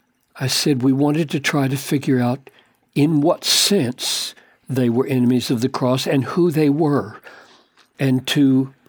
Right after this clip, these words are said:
open up the possibilities, I argued that the design of the cross, the purpose and aims of the cross, are at least twofold. One is as a way of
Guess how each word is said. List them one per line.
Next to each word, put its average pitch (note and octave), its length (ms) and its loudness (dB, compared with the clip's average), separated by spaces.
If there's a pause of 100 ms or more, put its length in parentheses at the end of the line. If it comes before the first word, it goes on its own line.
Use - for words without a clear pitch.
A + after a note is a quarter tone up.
(120)
open D#3+ 300 0
up F#3 100 0
the D#3+ 100 -4
possibilities, C3+ 960 0
I D3+ 240 0
argued D#3 520 0
that C3+ 260 0 (580)
the C3+ 220 -2
design D3+ 560 2
of E3+ 120 -2
the E3 80 -2
cross, A#2+ 460 -4
the C3+ 120 -8
purpose F#3 520 -2
and F3+ 140 -2
aims E3+ 380 2
of D3 120 -4
the C#3 80 -4 (120)
cross, A#2 420 -4 (340)
are C#3+ 140 2
at C#3+ 60 0
least D3 260 0
twofold. C#3 720 -2 (800)
One E3 420 2
is D3+ 240 -2
as D3 200 0
a D3 60 4
way C#3+ 360 2
of C3 240 -2